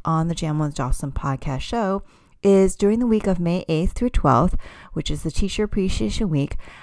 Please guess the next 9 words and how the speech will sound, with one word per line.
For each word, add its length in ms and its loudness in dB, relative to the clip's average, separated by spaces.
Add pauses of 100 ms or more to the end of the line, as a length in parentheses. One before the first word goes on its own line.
(160)
I 120 -2
will 120 0
be 120 0
dropping 460 2
a 60 0
full 520 2
week 220 0
of 180 4
episodes 680 2